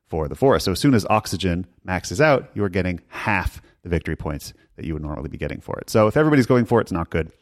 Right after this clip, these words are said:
One of the other strategies is there are a lot of victory point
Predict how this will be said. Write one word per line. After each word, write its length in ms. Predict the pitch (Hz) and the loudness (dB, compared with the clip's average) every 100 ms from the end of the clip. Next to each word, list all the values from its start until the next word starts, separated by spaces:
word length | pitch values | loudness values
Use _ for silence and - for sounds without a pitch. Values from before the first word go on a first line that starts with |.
| - - _ | -20 -20 _
One 100 | - | 0
of 40 | 151 | 4
the 60 | |
other 120 | 175 165 | 4 6
strategies 500 | 120 107 113 147 123 | 6 6 2 -2 2
is 260 | 101 135 | 2 2
there 180 | - 123 | 2 4
are 100 | 139 | 4
a 40 | 139 | 4
lot 380 | 87 85 113 - | 2 2 0 0
of 200 | 98 107 | 0 2
victory 380 | 95 95 117 117 | 2 0 2 0
point 420 | - 87 85 - | 0 0 -2 -4